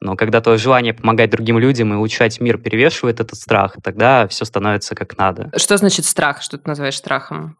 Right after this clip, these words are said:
Speaker 2: Какой страх?
Speaker 1: Волнение, публичность — это страх выйти из зоны комфорта в какой-то степени. Вообще что-то создавать, э, всегда сложнее, чем потреблять, поэтому с точки зрения публичности, наверное, это работает примерно так же.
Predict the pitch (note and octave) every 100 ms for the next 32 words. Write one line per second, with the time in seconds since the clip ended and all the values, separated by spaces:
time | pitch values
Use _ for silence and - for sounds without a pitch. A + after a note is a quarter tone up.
0 | - D3+ C#3+ - F3 F3 - _ A#2 C#3
1 | C#3+ E3+ A#3 G#3 C3+ G2+ - _ C#3+ D3+
2 | G3 - C#3 A#2 - B2 A#2 G#2+ G2 G2
3 | - - - - C#3 - D3+ D#3+ C#3+ D#3+
4 | - C#3+ D3 D3 C#3+ C#3+ - G3+ G3+ C#3+
5 | A2+ A#2 G#2+ A#2 - G#2+ F#2+ G2 F#2+ -
6 | _ _ _ _ - B2+ A#2 G3+ F3 D#3+
7 | - - D3+ B2 C3+ D#3 D3 - A2+ G#2+
8 | G#2 B2+ C3 B2 A#2 A2+ A#2 G#2 A#2 A2+
9 | A#2 - A#2 C3 - - G#2 G2 G#2 G#2
10 | G2+ - - - _ - - - C#3 -
11 | C3+ B2+ C3+ C#3 B2+ B2 B2 C#3+ - A2+
12 | - A2+ A2+ A#2 A2 G#2+ G#2+ G#2+ A2+ G#2+
13 | - G#2 G#2+ G#2+ G2+ G2 F#2 G2 A2